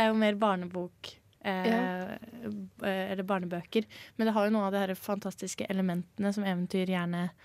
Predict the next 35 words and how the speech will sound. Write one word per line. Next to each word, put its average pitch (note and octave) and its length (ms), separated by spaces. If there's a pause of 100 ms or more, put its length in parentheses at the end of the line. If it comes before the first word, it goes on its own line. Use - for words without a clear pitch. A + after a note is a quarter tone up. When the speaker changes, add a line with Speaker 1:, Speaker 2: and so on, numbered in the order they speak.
(320)
Speaker 1:
har. A3+ 200 (460)
Men C4+ 120
jeg C4 40
kom A#3 200
på G#3+ 100
en G3+ 100
ting G#3 220
med G#3 240
kanskje G#3 380 (160)
en G#3 100
av G3+ 80
grunnene G3+ 200
til G3 80
at F#3 60
vi G3+ 60
er G3 60
mer F#3+ 240
kjent F#3+ 240
med G#3 100
folkeeventyr. G3 800 (420)
Det A3+ 80
er G#3 60
jo G#3 60
at G#3+ 180
eventyr G3+ 400
også G3+ 180
skal - 180
ha F#3+ 120
en F#3+ 100
sånn G#3 160
oppdragende F#3+ 680
Speaker 2:
Mm. G3+ 120
Speaker 1:
effekt F3 300
på A3+ 100
leseren. A3 480